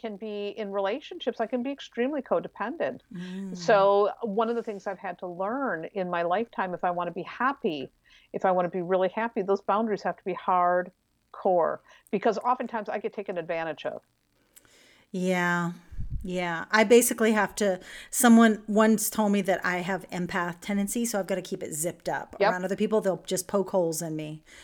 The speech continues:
Speaker 1: Oh, yeah.
Speaker 2: Um,
Speaker 1: And, and I get my feelings hurt a lot.
Speaker 2: Yeah,
Speaker 1: And I've,
Speaker 2: I get
Speaker 1: and
Speaker 2: that.
Speaker 1: that's also why, if you get that as a Pisces,
Speaker 2: Mm-hmm.
Speaker 1: Pisces, and, I mean, w-, if you got Pisces and Libra in your chart, and I have both,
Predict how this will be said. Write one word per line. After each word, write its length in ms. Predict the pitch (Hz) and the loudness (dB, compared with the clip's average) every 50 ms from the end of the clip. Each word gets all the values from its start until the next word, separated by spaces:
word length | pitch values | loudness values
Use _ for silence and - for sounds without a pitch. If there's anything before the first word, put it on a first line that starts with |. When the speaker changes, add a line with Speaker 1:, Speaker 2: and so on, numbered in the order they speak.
| - - - | -18 -2 2
Speaker 1:
Oh, 140 | 240 269 302 | 2 4 4
yeah. 340 | - 240 254 269 220 156 | 4 2 2 2 0 0
Speaker 2:
Um, 100 | 175 170 | -2 -2
Speaker 1:
And, 180 | 170 269 269 247 - _ - - | -2 -2 -2 -2 -8 _ -8 -6
and 120 | 269 277 | -4 -4
I 40 | 277 | -4
get 160 | 269 311 269 | -4 -6 -6
my 100 | 269 240 | -6 -8
feelings 360 | 233 - 262 247 240 220 - | -6 -6 -6 -6 -6 -8 -6
hurt 180 | - 196 160 156 | -6 -4 -4 -4
a 20 | |
lot. 260 | 147 156 151 120 - | -4 -4 -6 -6 -6
Speaker 2:
Yeah, 180 | - 160 156 160 | -6 -6 -4 -2
Speaker 1:
And 120 | 220 214 | 0 2
I've, 160 | 214 220 208 - - - - | 2 0 0 -4 -10 -16 -14
Speaker 2:
I 60 | - 190 | -14 -10
get 200 | 175 175 160 - | -10 -10 -4 0
Speaker 1:
and 140 | 254 240 233 | 0 2 2
Speaker 2:
that. 40 | 262 | 2
Speaker 1:
that's 160 | 262 262 - | 0 0 -4
also 300 | 277 277 262 262 - 302 | -4 -4 -4 -2 -4 -6
why, 420 | 269 233 220 214 208 208 214 - - _ | -4 -4 -4 -2 -2 -2 -4 -6 -10 _
if 120 | 214 - | -16 -10
you 140 | - 320 381 - | -6 -6 -4 -4
get 140 | - - - | -4 -6 -4
that 120 | - 190 185 | -4 -6 -4
as 100 | 180 - | -6 -10
a 60 | 190 | -12
Pisces, 480 | - - - 277 285 262 - - - | -16 -14 -12 -12 -12 -10 -10 -10 -6
Speaker 2:
Mm-hmm. 100 | 180 170 | -6 -4
Speaker 1:
Pisces, 440 | 170 190 196 185 180 180 240 220 - | -2 -2 -2 -2 -4 -4 -6 -4 0
and, 240 | 233 208 196 196 196 | 0 0 0 -2 -4
I 160 | - - 208 | 0 0 0
mean, 200 | 196 202 202 196 | 0 -2 -6 -4
w-, 160 | 196 208 208 - | -4 -4 -4 -4
if 80 | 220 196 | -4 -6
you 80 | 285 | -2
got 160 | 277 302 269 - | -2 -2 0 2
Pisces 340 | 277 247 254 - 240 - | 0 -2 0 -2 -6 -8
and 100 | 220 196 | -6 -4
Libra 220 | 185 190 208 208 226 | -4 -4 -2 -2 -2
in 60 | 220 | -2
your 80 | 226 220 | -2 -4
chart, 240 | - - 240 220 | 0 -2 0 0
and 80 | 190 185 | 2 0
I 80 | 185 185 | 0 -2
have 120 | 180 - | 0 0
both, 280 | - 165 165 202 262 | 0 2 2 2 0